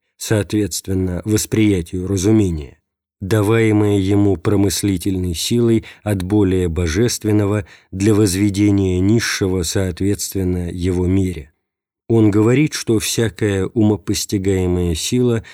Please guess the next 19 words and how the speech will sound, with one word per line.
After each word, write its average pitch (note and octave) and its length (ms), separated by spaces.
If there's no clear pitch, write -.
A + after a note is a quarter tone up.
умножает A2+ 800
появляющееся G2+ 1000
у F#2+ 80
нее F#2+ 340
божественное G2+ 840
разумение, G2 800
то A#2 100
есть A2 280
проясняет A2 880
для G2+ 160
нашего F2+ 460
понимания, G#2+ 880
растолковав F#2+ 840
увиденное, F2 840
как G#2+ 200
ты A2 120
найдешь G2+ 580
у G#2 80
Даниила, G2+ 720